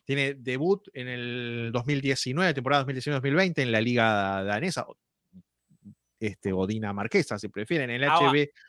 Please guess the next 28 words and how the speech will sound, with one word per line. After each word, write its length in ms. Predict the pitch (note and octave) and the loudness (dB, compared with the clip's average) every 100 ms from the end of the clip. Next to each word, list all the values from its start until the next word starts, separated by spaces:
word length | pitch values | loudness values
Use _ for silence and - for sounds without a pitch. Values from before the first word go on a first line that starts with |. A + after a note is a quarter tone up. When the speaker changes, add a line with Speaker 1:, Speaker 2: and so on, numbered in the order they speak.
| - | -6
Speaker 2:
ahora, 300 | D3 D#3+ E3 | 0 0 2
Speaker 1:
Kogi. 240 | F#3+ G#3+ E3 | 6 8 8
Speaker 2:
ahora, 200 | E3 - | 2 -4
ahora 240 | D3 F3 E3+ | -2 -2 -2
debe 240 | F3 F#3+ | -2 -6
ser 200 | - F#3+ | -4 -4
muy 220 | F3 F#3 | -4 -8
raro 300 | D#3 F3 D#3+ | -2 -2 -2
para 240 | C3 C3+ C3 D3+ | -4 -2 -2 -2
él 100 | D#3+ | -4
en 100 | C#3+ | -6
la 100 | C3+ | -8
se-, 260 | - C3 B2+ | -10 -12 -10
en 140 | C3+ | -8
la 100 | C3 | -8
selección 500 | A#2+ B2+ B2 - D#3+ D#3 | -8 -8 -10 -6 -8 -8
escuchar 480 | D3 - B2+ D#3+ D#3 | -14 -10 -4 0 0
Speaker 1:
Mm. 40 | |
Speaker 2:
español 400 | - B2 C#3 D#3 | -2 -8 -6 -6
cuando 240 | - C#3+ C#3+ | -4 -6 -6
nunca 360 | D3+ A3 F#3+ | -2 -2 0
escuchaste 460 | E3+ - C#3+ F#3+ F#3+ | -2 -2 0 0 0
español 460 | F3 D3+ C#3+ E3 F#3 | -6 -4 -2 0 0
en, 180 | D3+ C#3+ - - - | -2 -8 -20 -20 -6
en 140 | E3 | -2
ningún 380 | F3+ - E3+ C#4+ | 0 0 8 8
<laughs> 140 | - | 10
lado. 300 | A#3+ A3 B2+ | 8 8 6